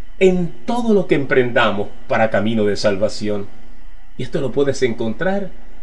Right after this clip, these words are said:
en el libro de Primera de Corintios doce tres.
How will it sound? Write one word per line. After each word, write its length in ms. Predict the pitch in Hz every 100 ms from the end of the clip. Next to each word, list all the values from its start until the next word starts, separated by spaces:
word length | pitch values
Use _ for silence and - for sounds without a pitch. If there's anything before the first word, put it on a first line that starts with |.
| - -
en 160 | 117 104
el 100 | 104
libro 240 | 127 113
de 100 | 107
Primera 320 | 95 113 117
de 120 | 104
Corintios 680 | 101 104 151 156 - 139 127
doce 280 | 113 110 104
tres. 440 | - 98 101 -